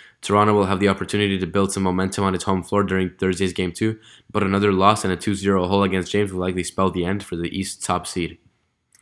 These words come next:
I just, personally, uh, I can't believe that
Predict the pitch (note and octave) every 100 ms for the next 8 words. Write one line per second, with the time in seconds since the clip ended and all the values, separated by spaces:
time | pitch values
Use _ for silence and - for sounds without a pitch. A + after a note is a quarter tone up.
0 | _ _ - F#2+ F#2+ - - _ _ -
1 | _ - G#2+ G2+ A2 G#2+ G#2 - _ _
2 | _ _ _ _ F#2+ F#2 F2 - F2+ -
3 | G#2 F#2+ F#2+ G2 F#2 F2+ D#2+